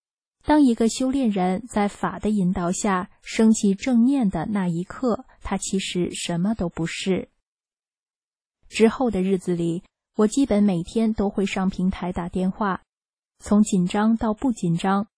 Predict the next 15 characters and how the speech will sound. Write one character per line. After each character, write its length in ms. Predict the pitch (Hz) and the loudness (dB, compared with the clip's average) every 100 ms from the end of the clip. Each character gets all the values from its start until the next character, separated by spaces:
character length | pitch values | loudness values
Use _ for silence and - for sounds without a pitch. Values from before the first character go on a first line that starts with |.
| _ | _
从 220 | - - 185 | -6 -2 -2
不 160 | 175 | -4
会 200 | - 240 | -4 -4
讲 320 | 196 180 170 - | -2 -4 -6 -8
到 140 | - 165 | -8 -8
会 280 | - 254 | -6 -4
讲， 360 | 196 - 170 - _ _ _ _ | -2 -2 -2 -4 _ _ _ _
从 280 | - - 196 | -10 0 2
照 220 | 220 269 | 2 -2
稿 200 | 226 170 | -2 -4
读 380 | 170 175 185 262 - | -4 0 0 0 -2
到 220 | 185 165 | -2 -2
脱 240 | - 208 202 | -2 -4 -2
稿 240 | 175 175 | -2 -2
讲， 340 | 190 170 160 | 0 -2 -2